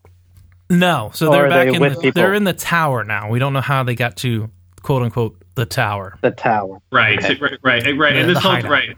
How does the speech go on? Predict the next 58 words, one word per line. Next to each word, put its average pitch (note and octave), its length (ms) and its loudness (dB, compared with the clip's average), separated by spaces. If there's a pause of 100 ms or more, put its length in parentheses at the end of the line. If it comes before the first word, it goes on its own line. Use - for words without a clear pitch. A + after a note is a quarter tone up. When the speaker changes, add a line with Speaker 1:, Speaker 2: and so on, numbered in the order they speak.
Speaker 3:
j-, C3+ 120 -10
j-, C#3+ 160 -4
just D#3 220 -4
to D3+ 100 -2
confirm, A#2+ 300 0
we C3 80 2
don't D#3+ 240 2
know C3 300 2
where A2+ 200 0
this, G#2 320 -6
where G#2 220 -2
these G2 180 -6
people F#2+ 420 -6
are, D2+ 220 -2
right? E2 240 -4 (280)
Speaker 1:
Right. B2 220 0
Speaker 3:
They A2 60 -2
just - 160 -8
keep, A2+ 280 -4 (440)
like, A2+ 280 0
they're B2+ 180 2
in B2 120 2
some, A#2 240 2
like, G#2 200 2
weird G2 480 0 (400)
building, F#2+ 380 0
but E2+ 100 -2
you D#2 40 -8
don't F#2 140 -4
know E2+ 120 -6
what D#2 120 -12
it B1+ 140 -14
is. C#2+ 300 -14 (1160)
Speaker 1:
Then F#3 140 2
the F3+ 80 2
Speaker 2:
Would G#3 80 4
you A#3+ 60 4
Speaker 1:
last A#3+ 80 4
Speaker 2:
call C#3 180 4
it B2+ 40 2
a A#2+ 40 2
tower? C#3+ 400 2 (500)
Speaker 1:
Mm, C4+ 460 0
I C4+ 60 0
Speaker 3:
Well, C4 100 2
Speaker 1:
don't C#4 140 -2
know. D#4 240 0
You D3 120 0
don't F#3+ 220 -2
really F#3+ 220 0
get G3 100 -8
to G#3 80 -10
see G3+ 160 -6
it F3 80 -6
from F#3+ 100 -2
the F3+ 60 0
outside. F#3 460 -2
So, C#3+ 100 -4